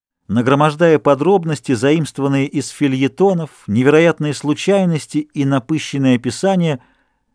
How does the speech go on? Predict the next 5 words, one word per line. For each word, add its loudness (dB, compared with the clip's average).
все -2
это 2
неуклюжим 0
слогом 0
"школьника" -2